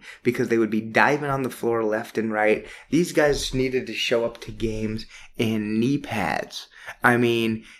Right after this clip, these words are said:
these guys would scrap and scrap. And I love how these new young guys in Memphis are sort of adapting that scrappy mentality.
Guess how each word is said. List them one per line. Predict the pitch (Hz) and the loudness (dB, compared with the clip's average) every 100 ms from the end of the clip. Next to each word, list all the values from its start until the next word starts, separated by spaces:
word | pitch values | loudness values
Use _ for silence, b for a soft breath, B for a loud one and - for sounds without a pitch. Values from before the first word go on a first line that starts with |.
| B _ | B _
these | 156 196 185 | 0 2 2
guys | 156 143 135 | 0 0 0
would | 127 123 | 2 2
scrap | - - 120 107 90 - - | 2 0 2 2 0 -6 -8
and | 104 | -6
scrap. | - - 107 85 - | -6 2 2 2 -2
And | 123 | 0
I | 147 | 2
love | 143 190 185 | 6 6 6
how | 160 | 2
these | 135 120 | 0 0
new | 120 131 156 | 0 2 2
young | 143 127 131 131 | 0 -4 -2 -2
guys | 113 113 107 | -2 -2 -4
in | 107 | -4
Memphis | 110 113 110 | -4 -2 -2
are | - | -2
sort | - - 160 143 | -4 2 4 4
of | - | 0
adapting | 92 - 117 131 120 113 | -4 0 0 0 -2 -2
that | 101 - | -2 -4
scrappy | - 123 123 123 | 0 4 4 2
mentality. | 113 101 - 117 120 110 110 | 0 -2 0 2 2 2 0